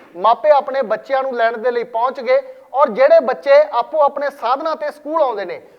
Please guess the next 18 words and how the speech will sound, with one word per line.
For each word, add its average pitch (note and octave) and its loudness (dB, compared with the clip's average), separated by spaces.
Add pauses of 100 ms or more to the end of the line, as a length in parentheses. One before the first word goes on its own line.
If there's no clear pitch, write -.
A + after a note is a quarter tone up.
(200)
ਉਹਨਾਂ D4 2
ਸਾਧਨਾਂ D4 0
ਤੇ D#4 0
ਚੜ੍ਹ A#3+ -2
ਕੇ C#4 2
ਇਹਨਾਂ C4 -2
ਬੱਚਿਆਂ G#3+ -4
ਦੇ C#4+ 2
ਵੱਲੋਂ B3 -2
ਸ਼ਰੇਆਮ B3 -2
ਇੱਥੇ A#3 -4 (500)
ਹੁੱਲੜਬਾਜ਼ੀ C#4 2
ਕੀਤੀ B3+ -8
ਗਈ D#3 -6
ਹੈ। B2 -10 (280)
ਤਾਂ D4+ 6
ਜਲੰਧਰ C4+ 0
ਦੇ D4+ 6